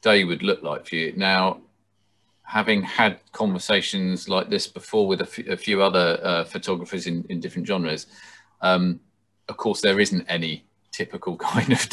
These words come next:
day, I suppose. Um, ev-, every job is different. But what kind of, you know, what's in your head when you're thinking about preparing for,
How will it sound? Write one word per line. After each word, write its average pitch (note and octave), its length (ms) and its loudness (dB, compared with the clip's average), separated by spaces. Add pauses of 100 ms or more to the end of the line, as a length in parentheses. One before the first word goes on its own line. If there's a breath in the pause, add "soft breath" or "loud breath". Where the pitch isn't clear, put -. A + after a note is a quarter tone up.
(160)
day, G#2+ 140 4
I - 120 -2
suppose. F#2 680 -2 (440 loud breath)
Um, F#2+ 240 4
ev-, G#2 200 4
every G#2 300 2
job F#2 240 2
is F2+ 100 -2
different. E2 440 -4
But A2+ 100 4
what D3 240 6
kind D3+ 320 4
of, B2+ 320 6 (540 loud breath)
you A2 80 0
know, G2+ 80 4
what's C3 260 4
in C3 140 6
your A#2+ 280 8
head G2 260 2
when F2+ 140 2
you're G2 180 2
thinking F#2+ 340 -2
about F#2 240 0
preparing F2+ 500 0
for, F2 320 -2